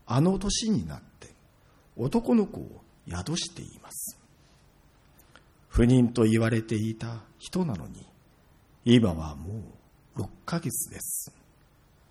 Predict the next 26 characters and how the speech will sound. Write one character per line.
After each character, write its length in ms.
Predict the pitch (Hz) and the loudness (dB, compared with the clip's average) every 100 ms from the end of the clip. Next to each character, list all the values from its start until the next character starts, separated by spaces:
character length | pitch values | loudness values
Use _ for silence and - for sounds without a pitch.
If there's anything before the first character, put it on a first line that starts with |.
| _ _ _ _ _ _ _ _ _ _ - | _ _ _ _ _ _ _ _ _ _ 4
神 260 | 143 139 | 6 8
に 160 | 120 104 | 6 2
と 140 | - | -2
っ 40 | 113 | -6
て 380 | - - - - _ _ _ _ - | -6 -18 -18 -18 _ _ _ _ -14
不 80 | - | -2
可 180 | 196 214 | 2 4
能 200 | 123 80 | 2 -2
な 140 | 131 | -8
こ 160 | - - | -8 -8
と 140 | 117 | -8
は 200 | - - _ _ _ _ _ - | -10 -16 _ _ _ _ _ -8
何 320 | 87 82 107 143 | -4 0 2 2
も 260 | 143 151 - _ - | 0 -6 -12 _ -10
あ 140 | - | -8
り 100 | 76 | -6
ま 120 | 78 | -8
せ 180 | - - | -8 -10
ん。」 60 | - - - _ _ _ _ _ _ _ _ _ _ _ _ _ _ _ _ _ _ _ _ _ _ _ _ _ _ _ _ _ _ _ _ _ | -12 -18 -20 _ _ _ _ _ _ _ _ _ _ _ _ _ _ _ _ _ _ _ _ _ _ _ _ _ _ _ _ _ _ _ _ _
マ 220 | 71 87 | -6 -4
リ 160 | 113 80 | -4 -6
ア 40 | |
は 280 | - - - - _ - - | -12 -20 -20 -20 _ -20 -20
言 80 | |
っ 40 | - - | -20 -20
た。 160 | - | -20